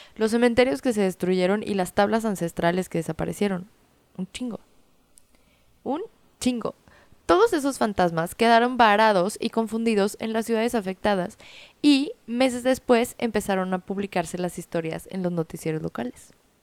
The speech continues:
La mayoría de los especialistas, por supuesto, dijeron que probablemente los sobrevivientes estaban sufriendo algún tipo de trastorno psicológico a causa del trauma. Y quizás sí se han visto tantos fantasmas en la zona por el trauma que vivieron sus habitantes,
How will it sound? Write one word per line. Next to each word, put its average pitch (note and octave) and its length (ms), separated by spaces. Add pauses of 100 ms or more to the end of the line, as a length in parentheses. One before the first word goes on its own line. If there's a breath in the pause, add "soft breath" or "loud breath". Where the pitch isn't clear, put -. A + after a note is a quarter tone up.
(640 loud breath)
La B3+ 140
mayoría D4+ 240
de G4+ 100
los D4 140
especialistas, F#3+ 760
por F3+ 160
supuesto, F#3+ 460
dijeron F#3+ 340
que F#3+ 100
probablemente A3+ 640
los A3+ 140
sobrevivientes A3 640
estaban F3+ 380
sufriendo F3+ 420
algún G3 240
tipo F#3 240
de G3 80
trastorno F#3+ 760
psicológico G3+ 840
a G#3 80
causa E3 340
del D#3+ 180
trauma. G#3 460 (420)
Y B3+ 120
quizás D4 340
sí C4+ 420
se - 140
han E4 160
visto C#4 300
tantos A3+ 420
fantasmas G#3 480
en G#3+ 100
la F3 80
zona F#3 260
por G3 160
el E3 120
trauma F3+ 360
que G3 120
vivieron E3+ 360
sus - 180
habitantes, E3+ 600